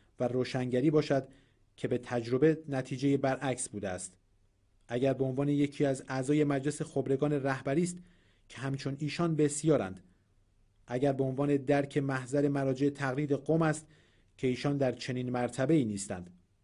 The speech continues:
اگر به عنوان رهبر معنوی یک جریان سیاسی است که چه عرض کنم." محمد تقی مصباح یزدی یک روحانی تندرو و خشونت طلب است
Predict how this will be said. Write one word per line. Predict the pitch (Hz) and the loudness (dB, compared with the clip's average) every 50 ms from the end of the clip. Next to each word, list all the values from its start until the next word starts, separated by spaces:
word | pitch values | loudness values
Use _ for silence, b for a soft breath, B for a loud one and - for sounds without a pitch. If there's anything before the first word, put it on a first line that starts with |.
| _ _ _ _ _ _ _ _ _ _ _ _ _ | _ _ _ _ _ _ _ _ _ _ _ _ _
اگر | - 123 120 135 131 120 | -4 -2 0 0 0 0
به | 127 127 | 0 -2
عنوان | 127 123 131 135 135 | -2 -2 0 0 0
رهبر | 131 117 127 127 117 - - 135 131 135 | 0 0 0 -2 -2 -2 -2 0 0 0
معنوی | 131 131 131 127 127 127 131 135 143 | -2 -2 -4 -4 -4 -4 -4 -2 0
یک | 170 165 160 151 139 - | 2 2 4 2 0 0
جریان | - 139 131 127 127 131 131 127 127 | 0 0 0 0 0 -2 -2 -4 -4
سیاسی | 117 - - 143 143 139 - 190 185 | -6 -2 0 0 0 0 0 -4 -6
است | 180 - - B B B B B | -6 -8 -12 B B B B B
که | B - 139 | B -2 -2
چه | 139 - 139 | 0 0 0
عرض | 101 92 92 90 - - | 0 -2 -4 -8 -10 -10
کنم." | - 95 90 85 90 - - _ _ _ _ _ _ _ _ _ _ _ _ _ _ _ _ _ _ _ _ _ _ _ _ _ _ _ _ _ _ - | -10 -10 -10 -10 -12 -14 -20 _ _ _ _ _ _ _ _ _ _ _ _ _ _ _ _ _ _ _ _ _ _ _ _ _ _ _ _ _ _ -4
محمد | 143 135 131 135 127 127 127 123 | -2 -2 0 0 0 0 -2 -2
تقی | - 135 127 123 147 151 147 | -2 -4 -4 -2 0 0 2
مصباح | 143 139 143 139 - - 151 139 143 143 | 2 0 0 -2 -2 0 0 0 0 0
یزدی | 143 143 139 139 139 139 156 | 0 0 0 0 -2 -4 -4
یک | 147 143 151 143 - | -2 0 -2 -2 -2
روحانی | 139 131 147 147 135 135 143 147 151 151 143 | -2 0 0 0 2 0 -2 0 0 0 -2
تندرو | 147 - - 147 147 143 135 156 | -2 -4 -4 -4 -2 2 4 4
و | 147 147 | 4 4
خشونت | 135 - - - 143 139 - 147 143 143 135 135 | 2 0 -2 -4 -4 -2 -2 -2 -2 -2 -2 0
طلب | - 143 151 160 160 | 0 2 2 4 4
است | 160 156 - - | 2 0 -2 -6